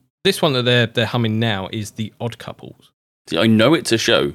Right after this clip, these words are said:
Speaker 2: but you said The Odd Couple, and to me, it's a Weezer song. <laughs> Like,
Speaker 1: <laughs> Right.
Speaker 2: it's like my memory of, I know it's a T V show. That's all I know.
Speaker 1: No, it's, it's, it's a show that we're not familiar with in the U K, but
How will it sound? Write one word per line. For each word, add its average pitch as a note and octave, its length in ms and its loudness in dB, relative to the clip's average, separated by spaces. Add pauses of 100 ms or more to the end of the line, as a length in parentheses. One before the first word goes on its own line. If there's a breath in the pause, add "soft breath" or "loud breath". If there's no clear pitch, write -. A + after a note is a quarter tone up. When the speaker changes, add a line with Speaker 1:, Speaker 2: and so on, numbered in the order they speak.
(160)
Speaker 2:
but E2+ 140 -4
you F2+ 100 -4
said A2 160 0
The G2+ 100 -4
Odd F#2 180 0
Couple, G#2 280 -2
and G2+ 100 -4
to F#2 80 -4
me, G2 160 2
it's E2 140 -2
a E2 40 -2
Weezer E2+ 320 -2
song. F2 340 -2
<laughs> - 80 -20
Like, F#2 220 0
Speaker 1:
<laughs> C3+ 60 0
Right. E3+ 600 4
Speaker 2:
it's F3 220 -2
like D3 220 -2
my C3 140 0
memory A2 300 -2
of, - 80 -10
I G2 80 -4
know G#2 240 -2
it's G#2 120 -6
a - 60 -10
T A2 80 -10
V A#2+ 100 -2
show. C3 200 -4 (340 loud breath)
That's - 180 -4
all - 220 2
I F2 80 4
know. E2 180 -2 (120)
Speaker 1:
No, A2 140 -4
it's, A2+ 220 -8
it's, - 480 -8 (340)
it's C3+ 140 -4
a D3 60 -2
show E3+ 200 2
that C#3+ 100 0
we're C3 200 2
not A#2+ 240 0
familiar G#2 380 -4
with G#2 160 -4
in G#2 100 -4
the G2+ 80 -4
U G2+ 160 -6
K, A2+ 220 -2
but A2+ 360 -2